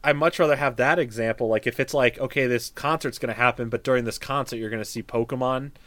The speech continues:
go on, like, they do, like, a virtual concert type thing. There's no, like, real new Pokemon specifically themed song. Uh, you know, like, I,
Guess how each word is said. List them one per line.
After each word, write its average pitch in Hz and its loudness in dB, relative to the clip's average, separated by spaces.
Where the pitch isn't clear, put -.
go 131 4
on, 127 2
like, 117 -4
they 117 -2
do, 120 -2
like, 113 -2
a 117 -4
virtual 117 -4
concert 127 -6
type 123 -4
thing. 131 -6
There's 123 -4
no, 135 2
like, 120 2
real 120 0
new 117 0
Pokemon 120 0
specifically 117 -6
themed 113 -4
song. 104 -4
Uh, 104 2
you - -8
know, 107 -2
like, 113 0
I, 113 -14